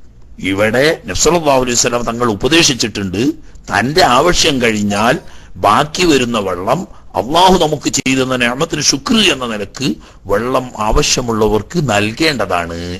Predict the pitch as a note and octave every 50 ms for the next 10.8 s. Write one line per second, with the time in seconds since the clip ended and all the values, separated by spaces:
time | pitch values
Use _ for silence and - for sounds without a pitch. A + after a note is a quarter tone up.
0 | F2+ D#2+ D2+ - - - - - - - - - - - C3 C#3 E3+ E3 D#3+ -
1 | - C3+ C3+ D3+ F#3 G3 F#3 E3+ D3+ C#3+ C3 B2+ B2 B2 A#2+ A2+ A#2+ A#2 A#2 B2
2 | C3 B2+ C3 A#2+ G2+ F2 - - - - - - G#2 A#2 B2+ C#3+ F3 F#3 F#3+ F#3
3 | F3 - F#3 F#3 F3+ F3 F3 F3+ F#3+ - - D#3+ E3 - - - - - - -
4 | - - - F3 E3 E3 E3 E3 E3+ E3 D#3 - - F#3+ F#3+ G3 - D#3+ D3+ D#3
5 | E3 D3+ - C#3 C#3 C3+ C#3 C3+ C3+ C3 A#2+ A2+ G2+ F2+ D#2 D2 D2 - - F#2+
6 | - - - - - - - - - - - - - - D#3 F#3 F3 G3+ F#3+ G#3
7 | G3 G3 F#3 F3+ F3+ - F3 E3 D#3 D3+ - D#3+ D#3+ D#3 D3 C#3+ C#3 - - B2+
8 | B2 - - D3+ C#3 B2+ A2 G#2 G2+ F#2 E2 - - - - - - - - -
9 | - - - - - - - A2+ B2 C#3 C#3+ C#3+ C3+ B2 A2 - B2+ B2 A#2+ -
10 | E2+ D2 - - - - - - - B2 B2 D#3 - - G3